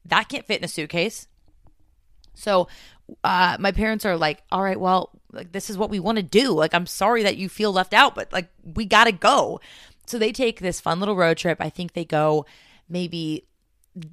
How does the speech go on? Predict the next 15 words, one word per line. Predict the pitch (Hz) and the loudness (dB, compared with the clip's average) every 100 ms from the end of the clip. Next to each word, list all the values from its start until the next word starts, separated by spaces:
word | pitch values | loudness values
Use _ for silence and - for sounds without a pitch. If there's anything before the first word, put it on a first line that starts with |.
| _ _ - | _ _ -4
the | 185 175 | 0 0
downward | 147 180 156 156 151 143 143 - - _ | 2 4 4 2 -2 -4 -4 -8 -16 _
route. | 156 151 - - - | -8 -6 -4 -6 -10
So | - 170 | -10 -4
they | 156 | -2
went | 160 - | -2 -6
through | 151 | -10
the | - | -6
South. | - - - - _ _ - | -4 -4 -6 -16 _ _ -12
They, | - 143 - _ - | -8 -8 -8 _ -10
you | 160 | -8
know, | - - | -8 -6
Arizona, | 165 160 151 143 - | -4 -2 -2 -4 -4
New | 151 | -6
Mexico, | 139 - - 139 | -6 -6 -6 -6